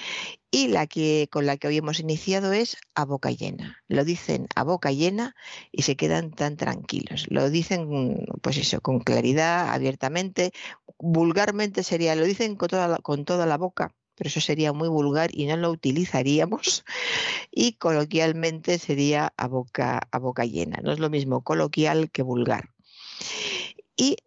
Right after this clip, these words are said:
eh, comento ahora una duda de,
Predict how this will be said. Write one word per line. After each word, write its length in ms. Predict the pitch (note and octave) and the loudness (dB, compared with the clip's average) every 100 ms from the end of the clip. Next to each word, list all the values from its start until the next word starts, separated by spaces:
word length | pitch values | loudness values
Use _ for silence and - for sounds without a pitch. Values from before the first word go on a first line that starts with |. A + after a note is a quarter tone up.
| - | -2
eh, 340 | G3+ F#3+ F3+ - | 2 4 2 0
comento 480 | F3+ G3+ A#3+ A#3+ A3 | -2 0 0 0 0
ahora 340 | A3 A3 A3 | 2 2 0
una 320 | - G3+ G3 | 0 0 2
duda 420 | F#3+ G3+ G3 G3+ G3 | 2 2 2 4 4
de, 720 | F3 E3+ E3 D#3 D3 C#3 | 4 4 4 4 4 2